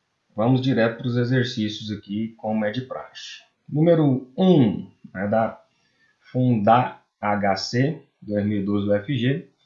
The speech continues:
e nas gestantes, as infecções urinárias ocorrem com maior, é, frequência,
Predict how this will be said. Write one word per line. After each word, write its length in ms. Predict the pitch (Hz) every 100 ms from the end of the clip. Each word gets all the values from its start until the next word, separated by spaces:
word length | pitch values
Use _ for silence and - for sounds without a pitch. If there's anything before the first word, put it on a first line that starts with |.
| _ _ _ _ -
e 440 | 120 160 170 - _ _ _ _ _ _ _ _
nas 280 | 127 196 185
gestantes, 600 | 185 - 147 160 131 107
as 120 | 110
infecções 600 | 120 120 120 - 120 117
urinárias 540 | 127 151 117 131 131 110
ocorrem 420 | 101 - 113 101
com 160 | 120 110
maior, 440 | 101 107 113 - _
é, 240 | 107 104 104
frequência, 1160 | - _ 160 170 - 135 147 135 - 92 76